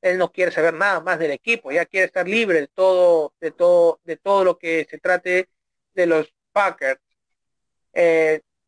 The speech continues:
el, el número tres está en top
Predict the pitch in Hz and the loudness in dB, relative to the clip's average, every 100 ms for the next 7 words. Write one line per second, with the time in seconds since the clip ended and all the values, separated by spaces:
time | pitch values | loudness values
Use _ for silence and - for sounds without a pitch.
0 | _ _ _ _ - 208 196 202 202 202 | _ _ _ _ -6 -4 -4 -4 -4 -2
1 | 196 190 196 269 302 247 - - 233 214 | 0 0 0 2 2 2 0 -2 0 0
2 | 175 - _ _ 185 - 208 196 202 190 | -2 -8 _ _ -10 -6 -2 0 0 -4
3 | 175 170 _ 220 220 | -6 -8 _ -2 -2